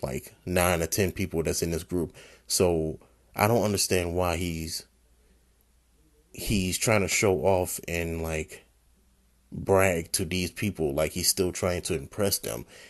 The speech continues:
That's what makes it more sad in my eyes. Like, I get it if you was in, like, one of these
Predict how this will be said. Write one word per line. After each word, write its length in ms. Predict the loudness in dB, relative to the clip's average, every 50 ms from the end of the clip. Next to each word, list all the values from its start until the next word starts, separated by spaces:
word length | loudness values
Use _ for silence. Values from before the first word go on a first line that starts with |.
| -20 -2 _
That's 260 | 4 4 4 4 4
what 160 | 2 2 2
makes 240 | 2 0 -2 -2 -4
it 100 | -4 -4
more 300 | 0 2 4 4 4 2
sad 400 | 0 -2 -4 -6 -6 -8 -12 -14 -18 _ -20 -20 -20 -20 -6 -4
in 100 | -2 0
my 120 | 0 -2
eyes. 400 | -2 -4 -6 -6 -8 -8 -6 -4
Like, 420 | -2 0 2 2 0 0 -4 -10 -20 _ _ _ -20 _ _ _ _ _ _ _ _ _ _ _ _ -20 _ -18 -4 0
I 140 | 0 0
get 240 | 4 6 6 6 8
it 100 | 6 4
if 140 | 2 2 2
you 100 | 2 2
was 100 | 4 4
in, 160 | 2 0 0
like, 160 | 0 0 0
one 140 | 2 2 2
of 40 | 2
these 200 | 2 0 -2 -4